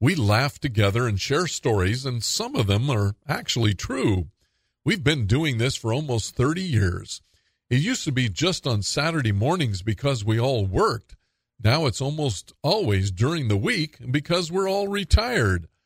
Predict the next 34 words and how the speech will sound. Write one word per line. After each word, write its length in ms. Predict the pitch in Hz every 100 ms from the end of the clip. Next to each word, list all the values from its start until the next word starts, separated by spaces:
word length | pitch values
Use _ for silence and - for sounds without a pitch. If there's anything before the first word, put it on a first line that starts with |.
| _ _ -
I 60 |
really 340 | 175 143 151 120
look 220 | 110 -
forward 320 | - 123 120
to 100 | 95
those 280 | 92 98 -
times 420 | - 131 123 98
together. 540 | - 87 104 110 82 78 _ _ _ _ -
I 100 | 135
always 320 | 156 151 90
walk 320 | 85 135 -
away 300 | 139 135 123
encouraged 840 | 101 92 - 208 175 98 87 82
and 160 | 101 98
enthused 840 | 92 92 - 240 139 101 95 90 - _ _
and 140 | 98 98
looking 320 | 151 - 131
forward 400 | - 202 160 98
to 120 | 98
the 120 | 98
next 320 | 110 185 -
time 320 | - 190 170 104
we 140 | 95
get 240 | 85 120
together. 480 | - 95 135 113 82 - _ _ _ _ -
What 120 | 160
is 140 | 147
becoming 460 | 98 117 156 143 113
more 260 | 113 165 139
and 100 | 117
more 220 | 139 120
apparent 500 | 98 - 202 208 -
to 140 | 101
me 280 | 87 87 95